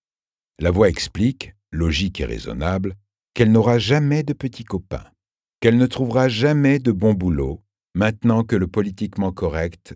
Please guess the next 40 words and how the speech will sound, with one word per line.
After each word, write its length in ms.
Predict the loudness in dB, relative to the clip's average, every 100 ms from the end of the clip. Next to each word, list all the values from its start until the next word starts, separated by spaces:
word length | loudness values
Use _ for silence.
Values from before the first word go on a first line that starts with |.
| -12
a 120 | -10
fait 160 | -6 -6
disparaître 680 | -8 -8 -6 -4 -6 -6 -6
les 120 | -6
femmes 260 | -4 -4 -4
obèses 400 | -6 -4 -4 -4
des 140 | -8 -8
cirques, 600 | -8 -10 -14 _ -18 -18 _ _ _ _
qu'à 120 | 2
l'âge 200 | 4 2
de 100 | -2
quarante 540 | -2 -2 0 0 -2 -4
ans, 160 | -6 -8 _ _ -8
il 120 | -6
faudra 300 | -2 0 0
qu'elle 240 | 0 -2
dorme 260 | 0 0 0
assise, 640 | -4 -6 -8 -10 -10 -14 -20 _ _
parce 180 | -8 -6
que 100 | -6
ses 260 | -4 -2
énormes 400 | -2 0 -2 -4
seins 280 | -6 -6 -4
empêcheront 460 | -4 -6 -8 -8 -8
ses 180 | -8 -12
poumons 400 | -8 -6 -4 -6
de 80 |
faire 220 | -8 -10 -8
leur 140 | -12
travail, 560 | -8 -8 -6 -8 -8 -12 _ _ _ -4
et 120 | 0
qu'avant 300 | 2 4 4
de 120 | 4
mourir 420 | 4 2 0 0
d'une 200 | 0 -2
crise 260 | -2 -6 -2
cardiaque 480 | -2 0 -2 -2 -6
à 60 |
cinquante 600 | -4 -4 -4 -6 -10 -6
ans, 180 | -6